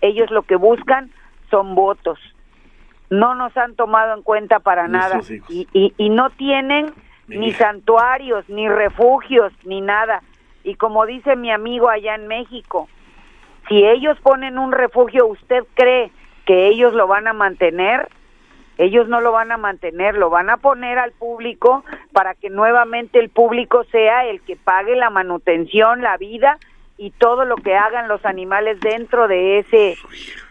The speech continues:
Speaker 1: santuario supuesto, que no hay ninguno en México. El otro día yo estaba hablando aquí con unas personas de la radio también aquí en Ensenada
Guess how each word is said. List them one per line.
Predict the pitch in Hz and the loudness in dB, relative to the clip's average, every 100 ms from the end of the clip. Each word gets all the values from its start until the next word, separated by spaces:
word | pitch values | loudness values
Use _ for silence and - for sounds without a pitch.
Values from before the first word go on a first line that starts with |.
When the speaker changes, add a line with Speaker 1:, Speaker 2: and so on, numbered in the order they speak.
| _ | _
Speaker 1:
santuario | 202 180 185 220 226 247 262 220 | -6 -6 -4 2 2 2 -2 -6
supuesto, | - 190 175 233 190 - 208 | -6 -6 2 2 2 0 -4
que | - 196 | 0 0
no | 202 240 | 4 4
hay | 254 269 | 2 -2
ninguno | 262 233 233 302 302 | -10 -2 0 0 0
en | 262 | -4
México. | 247 285 285 254 254 202 _ _ _ - | -2 -2 -2 0 0 0 _ _ _ 0
El | 202 | 2
otro | 240 277 269 | 2 0 -2
día | 277 269 | 0 0
yo | 269 | 0
estaba | 262 269 262 | 0 2 2
hablando | 254 254 254 254 | 0 -4 -6 -6
aquí | - 247 | -8 -6
con | 262 240 | -2 -2
unas | 240 247 240 | -2 -4 -2
personas | 214 196 220 214 220 220 | -4 -2 0 0 0 -2
de | 202 | -2
la | 185 | -2
radio | 180 202 196 214 | -2 -2 -2 -4
también | 208 196 185 190 190 | -6 -8 -2 0 0
aquí | 196 - 196 | -4 -6 -8
en | 196 190 | -6 -4
Ensenada | 185 185 175 180 180 185 | -4 -4 -2 -2 -2 -4